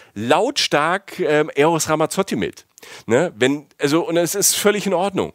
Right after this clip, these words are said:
Ne? Und mir geht das Herz auf und ich denke, wow, das will ich haben. Ich will dieses Feeling haben. Ich will diese Vibes haben. Ich will dieses Ciao haben, dieses Ciao Bello haben. Ähm,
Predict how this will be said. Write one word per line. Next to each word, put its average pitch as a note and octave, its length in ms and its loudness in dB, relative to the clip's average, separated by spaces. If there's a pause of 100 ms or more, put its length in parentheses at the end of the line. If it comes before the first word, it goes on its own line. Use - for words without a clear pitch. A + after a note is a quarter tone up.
Ne? C3 200 2
Und D3+ 200 0
mir D3+ 120 4
geht D#3+ 160 0
das D3 200 -2
Herz F3+ 240 -2
auf B2 240 2
und C3 60 0
ich A2+ 60 -4
denke, C3 380 0 (320)
wow, D3+ 480 0 (540)
das D#3 180 2
will E3+ 80 0
ich D#3 140 -4
haben. E3 240 0
Ich G#2 120 -4
will D#3 60 0
dieses C3+ 280 -2
Feeling E3+ 360 0
haben. G2 260 0
Ich A#2 160 -10
will C#3+ 120 -2
diese A2+ 360 -2
Vibes D3+ 360 -2
haben. F#2 200 0
Ich G#2 140 -6
will B2 80 -2
dieses A2+ 380 -2
Ciao A2+ 520 2
haben, D2+ 280 -6
dieses F#2 240 -10
Ciao B2+ 280 2
Bello A2 340 -2
haben. E2 280 -10 (540)
Ähm, C3 440 2